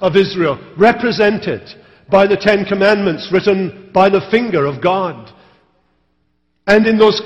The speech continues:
covenant documents was the basis of their religious and national life together. It's called the Ark of the Covenant, because there were the visible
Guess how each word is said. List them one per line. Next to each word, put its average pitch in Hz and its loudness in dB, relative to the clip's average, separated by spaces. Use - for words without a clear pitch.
covenant 233 -2
documents 214 -6
was 196 0
the 185 0
basis 240 2
of 151 -4
their 190 2
religious 202 0
and 185 -2
national 220 0
life 208 -6
together. 214 -2
It's - -4
called 226 2
the 220 -2
Ark 208 -2
of - 4
the 226 0
Covenant, 247 -2
because 175 -2
there 214 4
were 208 0
the 185 -4
visible 202 -2